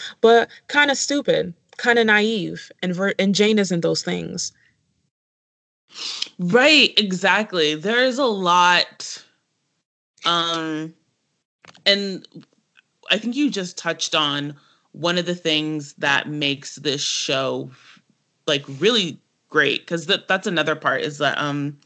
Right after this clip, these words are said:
Speaker 2: the writing on the show is so impeccable. It's so good. It's so good, you guys. And, um,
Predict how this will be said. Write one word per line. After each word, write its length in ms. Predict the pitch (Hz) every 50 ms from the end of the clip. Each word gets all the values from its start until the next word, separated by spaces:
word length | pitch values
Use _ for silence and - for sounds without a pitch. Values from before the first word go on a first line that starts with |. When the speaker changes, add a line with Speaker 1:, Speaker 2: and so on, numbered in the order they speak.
| - - - - - - - _ _ _
Speaker 2:
the 120 | - 185 180
writing 360 | 170 170 160 170 196 196 185
on 120 | 170 156
the 80 | 156 151
show 220 | 143 - 160 135
is 140 | 117 143 139
so 460 | - - - - 135 151 156 147 143
impeccable. 640 | 110 123 135 135 143 123 - 131 127 120 - 123 - -
It's 280 | 156 156 156 - -
so 600 | - - - - - - 175 147 143 165 160 160
good. 480 | 156 139 135 135 139 143 160 185 185 - - - - - _ -
It's 160 | 135 135 -
so 180 | - 156 131 131
good, 220 | 131 127 123 120
you 80 | 120 123
guys. 340 | 127 127 127 131 135 139 - - -
And, 440 | 151 156 156 156 156 156 156 147 - - - - - - - - _ _ _ -
um, 480 | 165 165 160 156 156 151 151 147 143